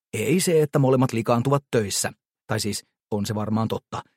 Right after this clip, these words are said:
Tai nuohojasta en ole varma. Joskus, kun tulen töistä kotiin, olen kuraisempi kuin hiekkalaatikolla tonkiva naapurin taapero Jade.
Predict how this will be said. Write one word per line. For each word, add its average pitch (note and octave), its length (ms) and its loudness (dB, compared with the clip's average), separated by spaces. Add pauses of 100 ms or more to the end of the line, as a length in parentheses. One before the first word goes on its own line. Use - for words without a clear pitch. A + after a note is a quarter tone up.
(420)
Tai B2+ 180 4
nuohojasta B2 600 4
en A#2 120 0
ole A2+ 180 0
varma. G2+ 320 -4 (840)
Joskus, G3+ 460 2
kun E3 220 2
tulen D3+ 240 2
töistä D3+ 340 2
kotiin, E3+ 360 0
olen C#3+ 340 2
kuraisempi A#2 680 4
kuin B2 200 0
hiekkalaatikolla A#2+ 960 2
tonkiva B2+ 420 4
naapurin B2+ 600 2
taapero A#2 460 0
Jade. G#2 520 -4